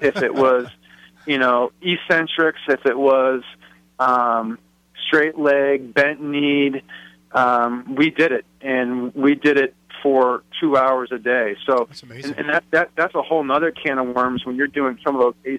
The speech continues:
Speaker 1: C L protocols and you're trying to get back to V M O. You have to simulate the rigors of either A D Ls, activities of daily living, or that sport.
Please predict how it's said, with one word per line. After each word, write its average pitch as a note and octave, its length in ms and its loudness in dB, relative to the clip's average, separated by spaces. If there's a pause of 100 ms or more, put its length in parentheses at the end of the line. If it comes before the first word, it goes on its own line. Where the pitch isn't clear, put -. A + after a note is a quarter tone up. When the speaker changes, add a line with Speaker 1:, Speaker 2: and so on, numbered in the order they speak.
(100)
Speaker 1:
C B2 100 0
L C3 120 4
protocols B2 800 0
and A#2+ 80 -8
you're B2 180 -4
trying B2 220 -2
to B2 60 -4
get B2 200 -4
back B2+ 300 -2
to B2+ 60 -8
V B2+ 220 -6
M B2 160 -2
O. C3 280 0 (460)
You C3 120 -6 (140)
have D3 220 0 (120)
to C#3 100 -4 (180)
simulate B2 600 2 (500)
the C3+ 100 0
rigors C3 580 0
of B2 180 -2
either B2 440 0 (200)
A C#3+ 300 0
D C3+ 300 0
Ls, C#3 400 2
activities C3+ 420 -10
of A#2 80 -10
daily C3 220 0
living, C#3 420 -2
or D#3+ 220 0
that B2+ 260 -2
sport. E3+ 380 -2